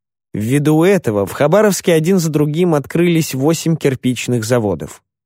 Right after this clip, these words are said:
Только пара-тройка центральных улиц имеют деревянные отмостки-тротуары. В общем, большая деревня. Стараясь не поскользнуться, практически в полной темноте я продвигался по улице, нагнувшись против ветра.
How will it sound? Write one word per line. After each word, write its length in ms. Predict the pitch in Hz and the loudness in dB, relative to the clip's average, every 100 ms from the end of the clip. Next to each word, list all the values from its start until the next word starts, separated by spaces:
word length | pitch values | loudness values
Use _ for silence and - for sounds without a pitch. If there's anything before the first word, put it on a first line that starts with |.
| _ _ _ | _ _ _
Только 280 | - 123 123 | -2 0 -2
пара-тройка 680 | - 123 120 120 127 113 117 | 0 2 2 2 0 0 -4
центральных 640 | - 127 139 110 104 - | -4 0 0 2 0 0
улиц 400 | 185 190 175 - | 2 2 0 -6
имеют 380 | - 151 180 170 | -2 0 2 0
деревянные 800 | 151 147 127 127 160 165 165 151 | 0 0 2 2 2 0 2 0
отмостки-тротуары. 1120 | 120 113 113 - 123 107 120 117 110 87 - _ _ _ _ _ _ - | 0 0 0 -2 -4 -2 -2 2 0 0 -6 _ _ _ _ _ _ -2
В 60 | |
общем, 400 | 220 - 202 180 - | 0 2 2 0 -2
большая 560 | 127 139 123 151 139 131 | 0 0 2 2 2 2
деревня. 560 | 120 120 107 82 53 _ _ _ _ _ _ _ _ _ _ - | 2 0 0 -4 -16 _ _ _ _ _ _ _ _ _ _ -16
Стараясь 560 | - 139 156 170 156 | -2 2 4 2 2
не 100 | 151 | 0
поскользнуться, 840 | 139 139 143 131 139 190 - - - _ _ _ | 0 0 2 2 2 0 -2 -10 -12 _ _ _
практически 680 | 120 135 190 190 170 - | -2 0 -2 0 -2 -2
в 100 | 156 | -4
полной 400 | - 175 160 131 | 0 0 2 2
темноте 600 | 113 123 123 127 - 214 196 | 0 0 0 0 2 2 4
я 200 | 160 160 | 2 2
продвигался 680 | 165 156 151 147 147 - 143 | 0 2 2 2 2 0 -2
по 140 | 120 | 2
улице, 500 | 127 175 202 180 185 | 2 2 0 0 0
нагнувшись 680 | 156 127 123 156 170 - 170 | 2 0 0 -2 0 -4 -4
против 460 | - 123 117 117 - | 0 0 0 -6 -2
ветра. 420 | 117 95 - | 0 0 -6